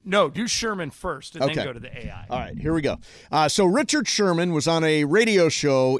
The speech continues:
Speaker 2: in Seattle. And apparently, it was a three-man morning show that he was on. I, I apologize. I don't know the other
Speaker 1: Morning Zoo?
Speaker 2: It's like the, the Q Morning Zoo. Um,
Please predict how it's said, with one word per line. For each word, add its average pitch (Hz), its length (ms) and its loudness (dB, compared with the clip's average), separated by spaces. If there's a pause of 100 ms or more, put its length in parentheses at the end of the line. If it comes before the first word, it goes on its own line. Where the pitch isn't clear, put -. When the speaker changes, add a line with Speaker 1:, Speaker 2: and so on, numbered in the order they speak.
Speaker 2:
in 170 340 0
Seattle. 139 600 -2 (640)
And 156 360 0
apparently, 180 760 0
it 165 60 2
was 151 120 -2
a 156 80 0
three-man 233 800 0
morning 170 320 0
show 95 360 -6 (100)
that 123 120 -2
he 123 60 -2
was 117 160 -2
on. 95 200 -6
I, 196 260 -2
I 180 80 -2
apologize. 160 640 -2
I 147 40 -2
don't 175 220 -2
know 170 140 -2
the 139 240 -4
other 139 160 -2
Speaker 1:
Morning 233 240 -2
Zoo? 269 400 -4 (380)
Speaker 2:
It's 160 160 -4
like 202 180 0
the, 156 320 0 (120)
the 135 280 -10
Q 403 260 0
Morning 359 300 -2
Zoo. 147 400 -4 (420)
Um, 131 400 0